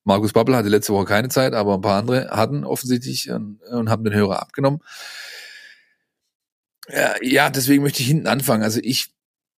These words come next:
ich sehe da halt schon ein gewisses Maß an in Stellung bringen, ja, ähm, und zwar nicht unbedingt dann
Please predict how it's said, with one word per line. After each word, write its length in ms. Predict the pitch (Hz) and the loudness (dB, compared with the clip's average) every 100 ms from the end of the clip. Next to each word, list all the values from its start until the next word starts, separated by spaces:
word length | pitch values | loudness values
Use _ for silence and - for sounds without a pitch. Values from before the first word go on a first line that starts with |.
| _ _ _ _ - | _ _ _ _ -6
ich 220 | 139 127 | -2 0
sehe 180 | - 131 | 2 4
da 160 | 131 127 | 4 2
halt 180 | 123 | 0
schon 300 | - 120 123 | 2 0 0
ein 120 | 120 107 | -2 -4
gewisses 880 | 113 117 127 127 120 - - - - | 0 2 2 0 -2 -2 -4 -6 -10
Maß 560 | 104 104 104 113 127 - - | -4 0 2 0 -2 -4 -2
an 520 | 107 110 110 113 113 - | 0 0 -2 -4 -8 -10
in 240 | - 110 101 | -2 0 0
Stellung 560 | - 113 107 131 151 151 _ | 0 2 4 2 -2 -6 _
bringen, 520 | - 131 143 165 190 _ _ _ _ _ | -2 0 0 -2 -6 _ _ _ _ _
ja, 420 | 95 95 113 - - | 0 2 2 0 -4
ähm, 400 | 107 101 98 - - | -2 -2 -4 -8 -10
und 180 | 110 104 | -8 -4
zwar 400 | 110 92 87 - | 0 2 0 -4
nicht 240 | 85 110 117 | -6 -6 -4
unbedingt 520 | 127 110 95 - - _ - 80 | 0 0 0 -4 -16 _ -18 -6
dann 280 | 104 98 | -2 -2